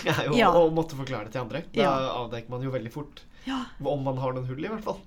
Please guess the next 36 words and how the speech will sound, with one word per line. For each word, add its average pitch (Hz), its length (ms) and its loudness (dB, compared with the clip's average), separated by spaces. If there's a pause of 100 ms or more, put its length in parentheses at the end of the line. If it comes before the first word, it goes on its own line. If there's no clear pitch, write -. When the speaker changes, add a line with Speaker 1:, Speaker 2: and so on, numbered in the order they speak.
Speaker 2:
Mm. 208 760 2
Speaker 1:
<laughs> - 400 -16
Og 117 400 -8
ja, 123 100 -6 (280)
må 127 160 -2
jo 123 220 0
formulere 117 440 -4
noe 107 260 -10 (800)
sånn 113 260 -4
halvveis, 110 580 -4
eh, 117 180 -4
intelligent 113 460 -10
om, 120 280 -6
eh, 120 260 -10 (600)
om 131 100 -6
jussen. 117 280 -10 (420)
Speaker 2:
Så 196 440 -4
fadderuken 185 560 -4
på 190 140 -8
sitt 190 200 -8
beste - 420 -10
kan 185 440 -4
være 170 240 -6
en 170 140 -4
veldig 202 240 -2
god 202 260 -4
sånn 175 520 -4 (100)
inngang 220 500 4
til 185 160 -2
læring 170 480 0
til 185 120 -4
jusstudiet. 175 480 -4
Speaker 1:
Ja. 185 140 2 (360)
Speaker 2:
Det 202 160 -8 (600)
Speaker 1:
Ja, 131 120 4
og 147 460 2